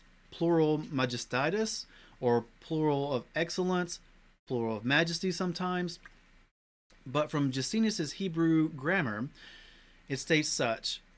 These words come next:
"The tolerably numerous abstract plurals may di-, be divided into two classes. They sum up either the conditions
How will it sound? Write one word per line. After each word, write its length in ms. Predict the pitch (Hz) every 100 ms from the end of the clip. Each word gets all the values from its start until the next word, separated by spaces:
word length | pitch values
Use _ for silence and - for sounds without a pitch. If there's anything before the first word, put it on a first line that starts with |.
| _ _ -
"The 120 | 127
tolerably 1040 | - 240 262 254 254 220 220 220 214 208
numerous 600 | 147 139 170 175 165 165 -
abstract 540 | 139 151 - 156 165
plurals 480 | - 135 113 107 110
may 200 | 139 151
di-, 160 | 196 220 - -
be 180 | 175 180
divided 380 | 156 139 143
into 200 | 139 131
two 160 | - 151
classes. 600 | - 117 107 - 110 113 - - -
They 100 | 131
sum 240 | 165 147
up 160 | 143 -
either 240 | 139 143 143
the 100 | 127
conditions 840 | - 113 110 165 - 214 208